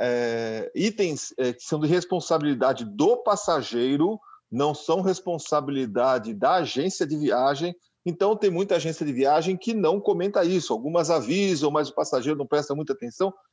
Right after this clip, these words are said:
Então, é muito fácil esquecer. O primeiro deles é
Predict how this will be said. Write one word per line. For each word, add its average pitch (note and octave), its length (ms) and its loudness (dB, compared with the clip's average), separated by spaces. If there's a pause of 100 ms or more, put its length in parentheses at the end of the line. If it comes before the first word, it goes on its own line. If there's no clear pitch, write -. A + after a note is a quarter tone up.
(160)
Então, F#3 220 2
é G#3+ 60 4
muito F#3+ 680 0
fácil D3 340 -2
esquecer. - 500 -4 (280)
O A3 80 0
primeiro C4 400 2
deles A#3+ 580 2
é G3+ 180 4